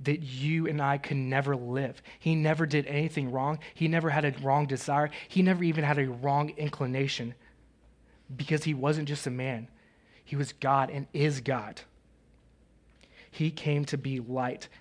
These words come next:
in a very, very dark world. Now let's look at verse nine. If you're looking for a verse to, to memorize and highlight this week, this is it. "If we confess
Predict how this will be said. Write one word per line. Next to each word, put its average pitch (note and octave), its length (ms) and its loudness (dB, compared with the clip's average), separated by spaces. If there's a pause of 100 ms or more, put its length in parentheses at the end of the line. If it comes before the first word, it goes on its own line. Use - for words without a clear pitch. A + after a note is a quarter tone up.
(100)
in C3+ 140 -4
a C3 80 0
very, B2 640 0 (240)
very A#2+ 480 -4 (160)
dark A#2 300 -6
world. A2 360 -10 (1800)
Now B2 80 -6
let's B2+ 160 -4
look C3+ 120 0
at B2 60 -4
verse B2+ 280 -4
nine. A#2+ 240 -6 (1040)
If - 100 -12
you're B2+ 80 0
looking C#3 260 2
for C3+ 180 2
a B2+ 40 2
verse C3+ 340 0
to, B2+ 140 -6
to C3+ 200 -8
memorize C3+ 560 4
and A#2+ 80 -4
highlight C3+ 320 2
this C#3 200 -6
week, B2+ 180 -4
this A#2+ 200 -8
is A#2 120 -8
it. B2 240 -8 (1160)
"If C#3 200 0
we C#3+ 80 2
confess D3 720 0